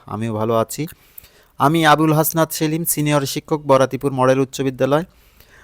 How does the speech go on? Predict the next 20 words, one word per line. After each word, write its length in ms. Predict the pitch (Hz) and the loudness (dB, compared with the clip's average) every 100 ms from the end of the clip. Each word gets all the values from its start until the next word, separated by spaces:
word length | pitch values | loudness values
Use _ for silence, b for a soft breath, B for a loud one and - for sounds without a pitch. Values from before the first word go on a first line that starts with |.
| b | b
আজকে 340 | - 139 - 170 156 - - | -2 0 2 0 -2 -6 2
আবারও 280 | 143 175 170 160 143 | 6 8 8 4 -2
ইরশাদ 320 | 131 - 147 135 | -2 0 0 0
ভাইয়ের 220 | 143 147 123 | 0 0 2
আরেকটা 380 | 127 143 - 139 135 | 2 0 0 2 2
ইনভার্টার 320 | 123 117 117 117 | 2 0 0 0
নিয়ে 120 | 117 113 | -2 -2
আমি 140 | 113 113 110 | -2 -4 -6
এসেছি। 280 | 117 - 147 - b b b b b | -10 -8 -10 -10 b b b b b
ইরশাদ 240 | 117 - 110 | -8 -6 -4
ভাই 140 | 113 117 113 | 0 0 0
আমাকে 260 | 113 113 117 | -4 -6 -10
এই 40 | 117 - | -10 -8
তিনটি 240 | 110 113 113 | -10 -6 -6
ইনভার্টার 340 | 107 107 110 - | -4 -2 -2 -2
পাঠাইছিলেন 480 | 107 107 107 113 139 113 | -2 -2 -4 -6 0 2
লালমনিরহাট 540 | 104 110 107 110 110 - | 2 0 -4 -4 -6 -8
থেকে। 180 | 120 139 202 b b b b b b b b _ _ _ _ _ _ _ | -8 -8 -10 b b b b b b b b _ _ _ _ _ _ _
কথা 200 | - 170 | -6 -2
না 60 | 185 | 0